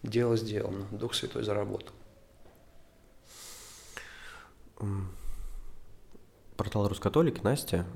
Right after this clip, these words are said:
Speaker 2: сделала интервью, эм, с архиепископом.
Speaker 1: Мгм.
Speaker 2: Э, как раз после публикации пасторского послания.
Speaker 1: Почти
Speaker 2: Да,
Speaker 1: сразу.
Speaker 2: да, да,
Speaker 1: Мгм.
Speaker 2: почти сразу.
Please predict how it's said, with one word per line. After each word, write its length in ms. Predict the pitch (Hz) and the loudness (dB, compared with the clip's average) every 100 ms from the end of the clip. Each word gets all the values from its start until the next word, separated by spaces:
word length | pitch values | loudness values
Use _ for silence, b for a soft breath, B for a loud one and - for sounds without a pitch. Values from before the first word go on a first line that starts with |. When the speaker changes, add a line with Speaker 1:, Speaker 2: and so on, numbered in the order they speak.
| - | -4
Speaker 2:
сделала 540 | 95 95 98 95 90 87 | -4 2 4 6 4 4
интервью, 520 | 90 92 101 156 175 - - - 127 | 2 2 4 4 0 -6 -16 -14 -6
эм, 1040 | 98 95 95 98 - - - 67 - - - - | -4 -2 -2 -2 -2 -4 -4 -4 -4 -6 -8 -8
с 100 | - | -6
архиепископом. 720 | 87 98 90 90 - - - - | -2 0 2 0 -2 0 4 4
Speaker 1:
Мгм. 400 | 127 - 127 165 B B B B B B B - - - | 2 2 0 0 B B B B B B B -20 -14 -8
Speaker 2:
Э, 280 | 95 92 95 | -6 -6 -4
как 160 | - - | -2 2
раз 260 | 110 - - - - - - | 2 0 -8 -14 -18 -18 0
после 300 | 104 - 117 | 2 2 0
публикации 540 | 92 95 95 87 - | 2 2 6 4 4
пасторского 500 | - 85 - - - | 0 -2 -2 -6 -4
послания. 540 | 80 87 - 147 156 135 | 0 2 6 8 10 8
Speaker 1:
Почти 160 | 107 131 | 8 6
Speaker 2:
Да, 40 | |
Speaker 1:
сразу. 340 | - - 87 87 | 6 4 4 2
Speaker 2:
да, 100 | 90 | -2
да, 120 | 87 | -2
Speaker 1:
Мгм. 160 | 113 | -2
Speaker 2:
почти 240 | 107 120 127 | -2 -2 -2
сразу. 360 | - 85 80 | 0 0 0